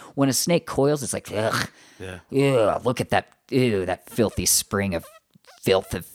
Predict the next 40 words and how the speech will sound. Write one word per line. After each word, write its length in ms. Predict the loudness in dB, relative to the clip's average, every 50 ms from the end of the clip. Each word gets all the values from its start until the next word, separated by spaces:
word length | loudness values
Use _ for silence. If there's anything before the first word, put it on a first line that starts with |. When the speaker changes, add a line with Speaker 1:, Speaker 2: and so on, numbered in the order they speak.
| -8 -2
Speaker 1:
ugh." 520 | 2 4 4 4 4 2 2 0 0 -2 -2 -4
Speaker 2:
I 40 | -6 -10 -18 -20 -20 -16
fucking 320 | -12 -10 -10 -10 -10 -10 -8
hate 260 | -8 -8 -8 -8 -4
Speaker 1:
I 120 | -2 0 2
don't 160 | 2 0 2
Speaker 2:
snakes. 40 | 0
Speaker 1:
like 160 | 0 0 0
snakes, 400 | 0 0 2 0 0 0 0 2
yeah. 200 | 2 4 4 2 -2 -6 _ _ _ _ _ _ _ _ _ _ _ -16 -16 -16 _ _ _ _ -12 -4
Yep, 380 | -2 0 0 -2 -4 _ _
just 320 | -2 0 0 2 0 -2 -8 _ _ _ _
they, 260 | 2 4 4 4 4 2 2
I, 160 | 2 2 2
and 180 | 0 -2 0 2
you 80 | 2 4
know 60 | 2
what, 120 | 2 2 0
like, 160 | 0 0 -2 -8 _ -20 -20 -20 -20 -20 _ _ _ _ -2
the 60 | -2
thing 200 | 0 2 2 0
that 100 | 0 -2
fucking 320 | 0 0 0 0 2 0 0
sucks 300 | 2 2 0 0 2 2
about 180 | 2 2 2
snakes, 400 | 2 2 2 2 2 2 0 -2
too, 160 | 0 2 2 2
is, 140 | 2 2
like, 160 | 2 2 4 4
you'll 160 | 2 2 4
walk 240 | 4 2 2 2 2
through 120 | 2 2
a 40 | 2
parking 420 | 2 2 2 2 2 2 2 4 4
lot 180 | 4 2 2 0
and 180 | -2 -2 -2
see 380 | -2 0 2 2 2 2 2 0 -6 -16 _ _ -4
not 420 | -2 0 2 2 2 4 2 2
a 60 | 2
snake, 640 | 2 2 2 0 0 -2 -4 -6 -10 -14 -18 -18